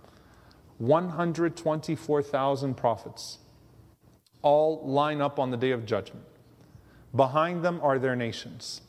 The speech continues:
Some prophets have one person, some have, uh, ten, some have ten thousand, some have eighty. The Prophet sallallahu alaihi wasallam has the largest nation after him, the nation of Musa alayhi salam, of Moses, peace be upon him.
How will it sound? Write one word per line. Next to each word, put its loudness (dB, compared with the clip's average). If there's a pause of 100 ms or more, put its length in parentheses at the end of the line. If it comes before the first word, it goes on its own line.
(420)
Some -2
prophets 2
have 0
one 2
person, -6 (300)
some -2
have, -2 (760)
uh, 0 (100)
ten, -4 (100)
some -4
have -2
ten -4
thousand, 0 (480)
some -6
have -2
eighty. 0 (460)
The -10
Prophet -2
sallallahu -2
alaihi -4
wasallam -2 (180)
has -4 (180)
the 2
largest 2
nation -2 (120)
after -2
him, -2
the -2
nation -2
of -4
Musa 0
alayhi -2
salam, -4
of -4
Moses, 0
peace -6
be 0
upon -2
him. -10